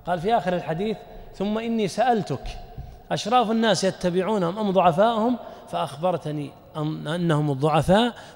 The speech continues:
وهؤلاء هم أتباع الرسل، هم أتباع الرسل.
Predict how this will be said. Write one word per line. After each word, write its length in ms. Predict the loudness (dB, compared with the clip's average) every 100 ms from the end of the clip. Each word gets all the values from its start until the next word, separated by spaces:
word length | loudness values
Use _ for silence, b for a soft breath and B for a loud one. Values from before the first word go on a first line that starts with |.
| B
وهؤلاء 480 | 0 2 0 -2 0
هم 220 | -2 -2
أتباع 520 | -6 -8 -6 -6 -6
الرسل، 580 | -8 -8 -8 -6 -8 -8 -14 -20 -20 -20 _ -20 _ _ _ -14 -8
هم 100 | -8
أتباع 280 | -6 -6 -8
الرسل. 300 | -14 -16